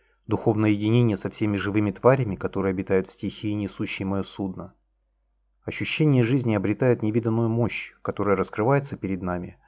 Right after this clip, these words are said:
когда мы выпускаем из своих рук бразды правления и просто реагируем, живем, боремся за свое существование. К религии я в сущности равнодушен. Моя собственная космология запутана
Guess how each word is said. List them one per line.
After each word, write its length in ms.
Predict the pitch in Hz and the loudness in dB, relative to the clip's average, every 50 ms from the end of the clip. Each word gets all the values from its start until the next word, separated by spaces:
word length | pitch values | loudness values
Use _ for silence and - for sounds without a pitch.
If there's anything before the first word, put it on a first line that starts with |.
| _ _ _ _ _ _ _ | _ _ _ _ _ _ _
когда 240 | - 110 107 107 | -6 -2 0 2
мы 140 | 107 104 101 | 2 2 0
выпускаем 480 | 95 92 - 95 - - 123 127 123 120 | -2 -2 -4 -6 -2 2 2 4 4 2
из 60 | 107 | 0
своих 320 | - - 110 104 - - | 0 0 0 0 0 -2
рук 200 | - 107 92 101 | -6 -6 -6 -4
бразды 300 | 98 - 101 95 92 110 | -4 -2 -2 -2 -2 -4
правления 640 | 98 - - 104 98 101 101 101 98 101 98 95 98 | -2 0 0 0 2 2 0 0 0 -2 -2 -4 -4
и 40 | 95 | -4
просто 340 | - - 101 - - - | -4 -6 -6 -4 -4 -2
реагируем, 680 | 104 104 107 110 107 104 101 95 - 87 85 - - 113 - | 0 0 0 0 0 -2 -4 -4 -4 -6 -8 -10 -12 -12 -8
живем, 600 | 117 110 101 110 113 113 113 104 95 90 87 85 90 95 | -6 -2 0 2 4 4 4 4 4 0 -4 -6 -4 4
боремся 440 | 95 113 117 110 101 95 - - 95 | 6 6 6 6 4 0 -2 -4 -6
за 100 | 95 92 | -6 -6
свое 220 | - - - 101 | -6 -4 -4 -4
существование. 920 | 92 - - - - 101 - - - 107 104 101 98 92 90 90 95 101 - _ _ _ _ _ _ _ _ _ _ _ _ _ _ _ _ _ _ _ _ _ | -4 -4 -6 -8 -6 -8 -8 -4 0 2 4 4 2 2 0 -4 -10 -12 -16 _ _ _ _ _ _ _ _ _ _ _ _ _ _ _ _ _ _ _ _ _
К 60 | - - | -4 0
религии 340 | 113 131 160 165 135 110 | 2 2 2 2 2 2
я 120 | 98 90 90 | 2 0 0
в 60 | - | -2
сущности 420 | - 107 - - 110 95 - - | -4 -6 -4 -4 -4 -6 -6 -6
равнодушен. 640 | 101 101 95 101 95 92 101 92 - - - - - _ _ _ _ _ _ _ _ _ _ _ _ _ _ _ | -6 -4 -2 -2 -4 -4 -4 -6 -6 -8 -10 -10 -14 _ _ _ _ _ _ _ _ _ _ _ _ _ _ _
Моя 180 | - 117 110 - | 2 2 2 4
собственная 500 | - - 117 - - - 117 107 107 98 | 4 2 2 2 0 -2 0 0 0 0
космология 600 | - - - - 104 101 101 110 107 98 98 95 | 0 -2 0 2 2 4 4 4 2 2 2 2
запутана 720 | 98 101 - - - 156 - - 92 87 85 87 - | 2 2 2 0 -4 -6 -4 -4 -6 -6 -6 -10 -14